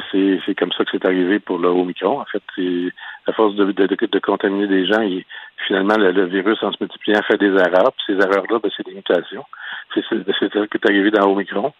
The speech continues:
Par contre, si on veut être un peu positif, Omicron est très infectieux, il contamine beaucoup, beaucoup de monde, il est très contagieux, mais par contre, les gens sont moins malades. Donc, dans, dans le fond, ça, c'est un pas vers peut-être l'élimination du virus, parce que si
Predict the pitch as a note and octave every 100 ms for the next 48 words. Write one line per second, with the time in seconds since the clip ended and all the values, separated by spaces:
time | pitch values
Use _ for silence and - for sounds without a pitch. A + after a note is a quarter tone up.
0 | - - - - A2+ - C#3+ - B2 A2
1 | A#2+ A#2 A2 - A2+ - G#2+ F#2 - C3
2 | D#3 - - A2+ G#2 - - A#2+ C3+ C#3
3 | A#2 G2+ - - B2+ A2 G2+ - - -
4 | A#2 C3 D3 C#3+ A#2 G2 G#2 - G2 G#2
5 | A2 G#2 G#2 A#2 - A2+ - G#2 G2+ C#3+
6 | A2+ - A2+ G#2+ G2+ G2 F#2+ C#3+ - -
7 | - - - G2 G2 - B2 C3+ A2+ G#2
8 | A#2+ G#2 G#2 G#2 F#2 F2+ - - - -
9 | - G#2 G#2+ G#2 - A2 G#2+ G2 G#2 F#2+
10 | - C#3 - - C#3+ - - G#2+ G2+ -
11 | B2+ C3+ - G#2+ A2 A2+ B2+ C3 - -
12 | - - A#2 A#2+ G2+ G2+ G#2+ G#2+ G#2+ F#2+
13 | A#2 G#2 G2 G#2 D3+ - G#2+ - -